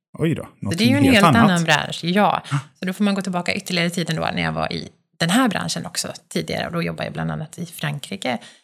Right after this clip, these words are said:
Speaker 2: med att programmera trygghetslarm och satt där på en trygghetscentral en del och
Speaker 1: Oj,
Speaker 2: sådär.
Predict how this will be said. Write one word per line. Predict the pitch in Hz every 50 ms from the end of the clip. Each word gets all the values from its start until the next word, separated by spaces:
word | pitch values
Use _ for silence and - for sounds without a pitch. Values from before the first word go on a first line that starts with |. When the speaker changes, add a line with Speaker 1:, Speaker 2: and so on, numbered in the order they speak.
| _ _ _
Speaker 2:
med | - 175 170 165 160 165 165
att | - - 170
programmera | - - 214 220 233 240 247 254 247
trygghetslarm | 247 - 254 240 240 233 - - 233 226 226 226 226 226 233 233
och | 240 233 226 220 220 226 202
satt | - - 220 - -
där | 214 202
på | - 226
en | 220
trygghetscentral | 220 240 214 190 185 - 196 190 208 202 196 208
en | 214 214
del | 202 196 190 190
och | 196
Speaker 1:
Oj, | 117
Speaker 2:
sådär. | - - 196 202 220 -